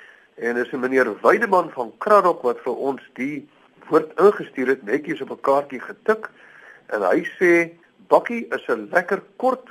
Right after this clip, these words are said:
woordjie, algemeen in gebruik in Noordwes-Kaapland en in Suidwes-Afrika." En dan sê hy,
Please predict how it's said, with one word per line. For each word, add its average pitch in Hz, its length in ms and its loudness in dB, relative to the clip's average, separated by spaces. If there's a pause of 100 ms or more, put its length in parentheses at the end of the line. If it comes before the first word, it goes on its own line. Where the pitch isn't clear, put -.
(100)
woordjie, 170 500 -2 (440)
algemeen 214 420 2
in 170 180 0
gebruik 123 500 0
in 107 240 -6
Noordwes-Kaapland 156 1000 2 (400)
en 123 240 -2
in 120 160 -6 (120)
Suidwes-Afrika." 113 1200 0 (260)
En 101 80 -6
dan 107 180 -2
sê - 160 -2 (120)
hy, 117 140 -2